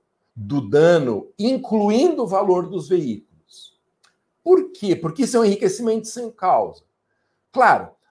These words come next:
houve uma irregularidade na contratação, mas os veículos foram entregues e já estão em uso.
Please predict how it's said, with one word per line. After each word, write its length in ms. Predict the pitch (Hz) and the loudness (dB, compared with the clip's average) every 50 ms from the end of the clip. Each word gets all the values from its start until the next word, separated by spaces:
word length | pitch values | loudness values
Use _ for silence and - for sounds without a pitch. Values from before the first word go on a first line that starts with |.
| _ _ _ | _ _ _
houve 300 | - 240 320 339 285 240 | 8 10 10 10 8 6
uma 140 | 220 196 190 | 2 2 2
irregularidade 720 | 165 151 170 165 175 165 156 147 139 131 160 165 175 170 185 | 2 0 0 2 4 2 2 2 4 4 4 4 4 2 -4
na 100 | 175 170 | -8 -8
contratação, 720 | - 190 185 170 165 170 156 151 - 160 131 - 160 135 127 | -4 -4 -4 -4 -2 -4 -2 0 -2 -2 0 2 2 2 4
mas 220 | 160 226 247 240 | 2 2 0 0
os 140 | 285 226 196 | -2 0 2
veículos 600 | 247 233 226 262 294 - - 302 330 320 - - | 4 4 4 4 2 0 -4 -4 -4 -4 -6 -10
foram 360 | - - 311 349 320 277 254 | -6 -2 -2 0 0 0 -2
entregues 540 | 220 170 156 160 165 196 220 220 180 208 180 | -4 -6 -4 -2 0 0 0 0 -2 -4 -6
e 100 | 180 170 | -6 -6
já 240 | 147 147 185 214 247 | 0 2 2 2 2
estão 500 | 262 - - - - _ 233 233 247 262 | -2 -6 -10 -12 -8 _ -4 -2 -2 -2
em 120 | 262 233 | -4 -2
uso. 420 | 214 233 240 226 143 113 - - | -2 -2 -2 -2 -4 -8 -14 -20